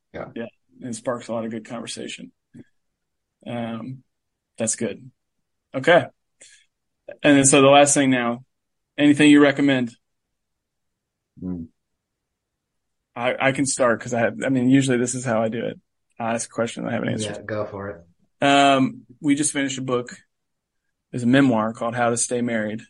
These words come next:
Speaker 1: Hmm.
Speaker 2: Um, the most insane love story ever told. It is hilarious. It is very thought-provoking. It's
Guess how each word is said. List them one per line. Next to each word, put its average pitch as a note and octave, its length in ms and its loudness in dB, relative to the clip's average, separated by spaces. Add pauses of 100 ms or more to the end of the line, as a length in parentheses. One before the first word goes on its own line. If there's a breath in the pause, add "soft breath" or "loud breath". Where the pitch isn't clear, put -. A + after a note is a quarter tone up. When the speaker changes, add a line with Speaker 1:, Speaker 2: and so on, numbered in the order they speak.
(800)
Speaker 1:
Hmm. C#3+ 140 -6 (140)
Speaker 2:
Um, A2+ 360 -8
the A#2+ 60 -4
most A#2 260 -2
insane A#2+ 420 -2
love A#2+ 200 2
story A2+ 400 0
ever A#2 160 -4
told. A2 360 -6 (1000 soft breath)
It C3+ 120 4
is B2+ 160 2
hilarious. D#3+ 840 4 (480)
It A#2 300 -4
is A2+ 360 -2
very C3 340 2
thought-provoking. C3+ 960 2
It's - 580 -6